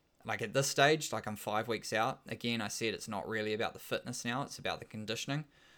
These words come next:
Um, so, so yeah, it's really just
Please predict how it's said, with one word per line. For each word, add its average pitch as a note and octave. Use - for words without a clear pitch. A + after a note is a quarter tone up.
Um, F#2+
so, F#2
so -
yeah, B2+
it's -
really G#2
just -